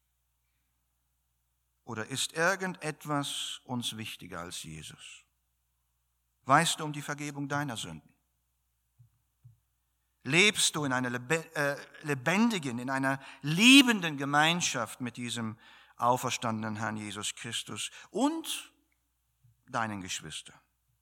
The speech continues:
Ist da keine Gewohnheitssünde,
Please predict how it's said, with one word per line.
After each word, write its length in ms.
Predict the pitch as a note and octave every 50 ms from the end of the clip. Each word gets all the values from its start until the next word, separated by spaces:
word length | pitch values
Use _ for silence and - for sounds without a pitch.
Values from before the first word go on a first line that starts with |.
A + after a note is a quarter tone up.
| _ _ _ _ _ _ _ _ _ _ _ _ _ _ _ _ _
Ist 200 | - C#3 C3+ -
da 80 | D3+ C#3
keine 440 | - - - F3 F3 F3 F3+ F3+ E3
Gewohnheitssünde, 1200 | D#3+ E3 D3 E3+ F#3 G#3 G#3+ G3 E3+ C3+ G#2 F#2+ - - - G#2 A#2+ A#2+ A2 G2 F2+ E2+ E2